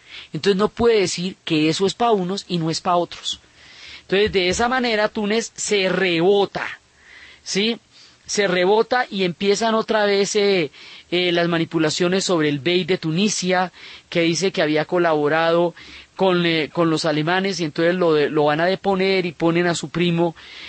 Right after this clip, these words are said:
Mahmat Alamin, que va a gobernar hasta mil novecientos cincuenta y siete, y la agitación política empieza a buscar un cambio grande. Van a necesitar, mejor dicho, que esto sea de verdad.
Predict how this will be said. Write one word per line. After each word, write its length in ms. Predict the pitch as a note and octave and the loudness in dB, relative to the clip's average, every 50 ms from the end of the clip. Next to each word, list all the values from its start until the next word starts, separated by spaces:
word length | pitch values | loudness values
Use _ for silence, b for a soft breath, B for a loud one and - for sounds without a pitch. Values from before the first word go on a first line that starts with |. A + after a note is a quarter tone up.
| B B - | B B -4
Mahmat 500 | E3 F3+ F3+ E3+ C#3+ E3+ F#3 F#3+ G3 - - | -2 0 0 0 0 0 0 0 -2 -2 -2
Alamin, 580 | F#3 F#3 F3+ F3 F3+ G3 G#3 G#3 G3+ G3+ F#3+ - B B B B B B B B B B - | 0 0 2 2 2 0 0 0 -2 -4 -6 -12 B B B B B B B B B B -4
que 140 | - G3+ G3 | -2 0 2
va 160 | F#3+ G3 F#3+ | 2 2 0
a 40 | G3 | 0
gobernar 380 | F#3 G#3 G3+ F#3+ E3 F3 F3 | 0 0 0 0 0 0 -2
hasta 160 | F#3 - G3+ | -2 -2 -2
mil 100 | F3+ F3 | -2 0
novecientos 380 | E3+ F3+ F3 - F3+ D#3 - E3+ | 0 0 0 -2 -4 -6 -4 -4
cincuenta 380 | F#3+ F#3 E3 - D#3 C#3 - C#3+ | -4 -4 -2 -4 -2 -2 -2 -2
y 60 | C#3 | -2
siete, 440 | - - E3 D#3 - - F3+ - - | 0 0 0 0 0 -2 -2 -2 -4
y 140 | - F#3+ F3 | -4 -2 0
la 140 | E3+ E3 D3+ | 0 0 0
agitación 600 | D3 - D#3 - - D3+ D3 - - F#3+ F#3 E3+ | 0 -4 -6 -4 -2 -2 -2 0 0 0 0 0
política 760 | - - G#3+ G#3 G#3 G#3+ F#3+ - G3+ F3 - F#3+ F3+ E3+ D#3+ B B B B B B - | 0 0 2 2 2 0 -2 -6 -8 -6 -2 0 0 0 -2 B B B B B B -2
empieza 460 | E3+ F3 D#3+ - F3 F#3 F#3 F#3 G3+ G3 | -2 -2 -2 0 0 0 0 2 2 0
a 20 | |
buscar 400 | F#3+ F3 - - - F3 E3 D#3+ | 0 0 -2 -4 -2 0 0 0
un 160 | F#3 F#3 F#3 | 0 -2 -6
cambio 580 | - - - A3+ G#3 G3 F3+ E3 F3 F#3 F3+ F3 | -6 -4 -2 -2 -2 -2 -4 -4 -2 -2 0 0
grande. 560 | D#3+ G3 G#3+ A3 G#3 F#3 E3+ C#3 D3 C#3 A#2 - - _ _ _ _ _ _ _ _ _ _ _ _ _ _ - - | 0 0 0 0 0 0 0 -2 -2 -4 -4 -6 -12 _ _ _ _ _ _ _ _ _ _ _ _ _ _ -14 -6
Van 280 | C3+ D#3+ E3 E3+ F3 | -2 0 0 2 2
a 240 | F#3 F#3+ F#3+ F3+ D3 B B B B B B B - | 2 2 2 0 -2 B B B B B B B -2
necesitar, 600 | F3 F3+ F3 - E3+ C#3+ D#3 C#3+ - G3 G#3 A3 | -2 0 0 0 -2 -4 -4 -2 -2 -2 0 0
mejor 160 | A#3 B3+ B3 | 0 0 0
dicho, 160 | - B3+ B3+ | 0 -2 -2
que 100 | - A3+ | 0 -2
esto 220 | G3+ - - G#3+ | -2 0 -2 -2
sea 300 | F#3 - G3+ F#3+ F#3 F#3 | 0 0 0 2 2 2
de 140 | F3+ D3+ C#3 | 2 2 0
verdad. 440 | C3 B2+ B2+ C3 A#2+ E3+ E3 C#3+ | 0 -2 -4 -4 -4 -2 -2 -2